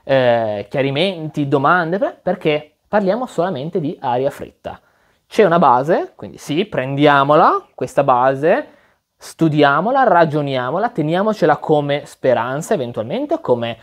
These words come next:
eh, perplessità o come paura, ma è una base. Da qua fino a,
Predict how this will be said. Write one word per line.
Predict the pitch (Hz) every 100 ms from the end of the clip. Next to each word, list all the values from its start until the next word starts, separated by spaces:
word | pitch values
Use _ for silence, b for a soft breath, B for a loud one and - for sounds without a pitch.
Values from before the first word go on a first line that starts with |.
| b b
eh, | - 113 107 107 101
perplessità | 113 113 - 123 131 202 240
o | -
come | 131 120 110 110 107 - _
paura, | 127 131 165 226 330 339 b b b
ma | - 208
è |
una | 285
base. | 170 107 110 120 123 - -
Da | 190
qua | 202 190 170 -
fino | - - 233 233 226
a, | 220 170 160 151 143 139